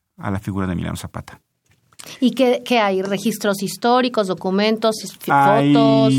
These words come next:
Speaker 1: hay fotografías, eh, hay obra gráfica, grabado principalmente, eh, de la, del taller de la gráfica popular, como tenía que ser, ¿no? Decía Leopoldo Méndez,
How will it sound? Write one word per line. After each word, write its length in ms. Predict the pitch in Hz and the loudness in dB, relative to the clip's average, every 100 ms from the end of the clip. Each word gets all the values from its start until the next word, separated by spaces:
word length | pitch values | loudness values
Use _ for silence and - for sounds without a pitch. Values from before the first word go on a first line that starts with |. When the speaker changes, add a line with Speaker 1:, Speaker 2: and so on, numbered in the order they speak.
| 135 - | 0 0
Speaker 1:
hay 440 | 131 131 131 127 | 2 2 2 0
fotografías, 1200 | - - 113 113 - 175 170 151 135 131 131 - | -2 -4 -2 -4 -2 0 2 2 2 0 -2 -6
eh, 500 | 196 135 131 120 - 107 170 | -4 -2 -2 -4 -8 -16 _
hay 580 | 120 120 120 117 117 107 113 | -2 2 2 2 0 -2 -2
obra 640 | 117 110 101 98 95 95 | -2 0 0 0 -2 -4
gráfica, 720 | 104 127 127 123 131 127 127 110 | -2 -2 -2 -4 -2 -2 -2 -2
grabado 400 | 113 113 131 113 | 0 2 2 0
principalmente, 960 | 110 - 123 123 131 135 131 127 139 - - - _ | -4 -4 -2 0 2 0 0 -4 -4 -10 -20 -20 _
eh, 280 | 113 113 107 | -6 -4 -2
de 120 | 104 | 0
la, 360 | 101 95 95 92 | 0 -2 -4 -4
del 100 | 101 | -4
taller 220 | 110 113 | -2 0
de 60 | 113 | 0
la 80 | 107 | -2
gráfica 280 | 107 110 | -4 -6
popular, 380 | 101 - 120 127 | -6 -2 -2 0
como 160 | 113 107 | 0 2
tenía 240 | 117 127 | 2 2
que 100 | 123 | 0
ser, 260 | - 139 113 | 0 0 0
¿no? 180 | 117 202 | 0 -2
Decía 400 | 113 117 104 101 | -4 -6 -6 -4
Leopoldo 340 | 107 123 120 | -4 -2 0
Méndez, 440 | 123 131 131 151 | 2 2 2 0